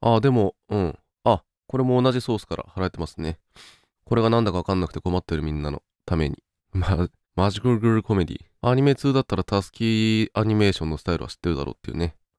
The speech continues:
うーん、まだいろいろ、一言だけの感想とかありますけど、うーん。まあ、この辺の中からね、後でまた拝見して、ゆっくり、またなんか面白いコメントとか、反応とかあったらね。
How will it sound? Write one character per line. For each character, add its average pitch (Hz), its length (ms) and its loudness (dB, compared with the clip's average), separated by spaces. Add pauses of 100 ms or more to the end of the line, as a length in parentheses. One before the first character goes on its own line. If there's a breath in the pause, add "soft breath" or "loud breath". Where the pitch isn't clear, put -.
(120)
う 117 40 -2
ー 117 40 0
ん、 123 340 4
ま 135 140 4
だ 120 180 2
い 117 140 2
ろ 120 180 2
い 120 120 4
ろ、 117 260 2 (240)
一 - 220 -2
言 135 200 4
だ 131 100 2
け 135 80 -4
の 110 120 0
感 113 280 0
想 113 180 -4
と 107 80 -4
か 87 80 -2
あ 87 40 2
り 90 80 0
ま 90 120 0
す - 100 -10
け 85 240 -4
ど、 90 760 2
う - 40 -6 (320)
ー 107 40 0
ん。 98 720 2 (340)
ま 123 120 4
あ、 - 20 0
こ 131 120 0
の 135 80 4
辺 135 180 4
の 135 60 4
中 127 220 2
か 92 100 -4
ら 85 120 -2
ね、 95 400 0
後 101 220 -2
で 90 120 2
ま 85 140 0
た 87 300 -2 (160)
拝 98 240 -2
見 98 180 2
し - 100 -10
て、 95 400 2 (220)
ゆ 95 80 -2
っ - 100 -16
く - 140 0
り、 78 220 -6 (320)
ま 98 160 0
た 101 120 2
な 104 100 4
ん 92 40 0
か 95 80 2
面 104 160 4
白 107 220 2
い 98 60 2
コ 98 100 -2
メ 92 100 0
ン 87 40 -2
ト 92 100 -10
と 87 100 -8
か、 - 200 -8 (160)
反 98 360 0
応 95 120 2
と 98 100 -4
か 85 80 -2
あ - 40 2
っ - 60 -6
た 80 100 -6
ら 78 80 -2
ね。 87 300 0